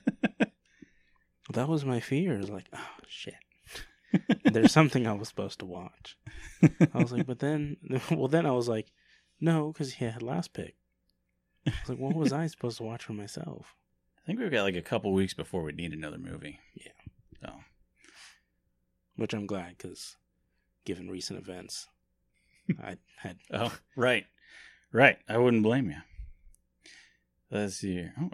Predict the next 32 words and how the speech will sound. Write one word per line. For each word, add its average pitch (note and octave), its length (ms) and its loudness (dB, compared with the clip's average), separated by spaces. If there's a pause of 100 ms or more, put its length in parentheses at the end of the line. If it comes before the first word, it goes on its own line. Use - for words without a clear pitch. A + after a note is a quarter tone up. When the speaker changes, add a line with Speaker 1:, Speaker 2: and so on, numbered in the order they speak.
Speaker 2:
I F#3 160 -4
got, - 180 -10 (320)
I D3 40 -4
reached G#2 600 -4
fifteen A#2+ 560 -6
thousand G#2 460 -6
steps. - 520 -10 (1300)
Like, F2+ 220 -6 (1200)
flat A#2+ 280 4
out E2+ 200 6
fifteen F#2 400 -4
thousand D#2 380 -4
so - 260 -16
far. - 140 -20 (260)
Speaker 1:
You C3 140 0
know, E3 320 -2
I C3+ 60 2
was C#3 140 2
thinking D3+ 200 6
about A2 220 6
that A2 140 2
'cause - 400 -2 (1700)
I A2+ 100 -2
know A2+ 220 4
this G#2 120 2
person G#2 360 -4
that G2+ 140 -6
has G#2 200 -4
a, F#2+ 300 -4 (440)
like, - 240 -4
Fitbit B2+ 340 4
watch. B2+ 380 2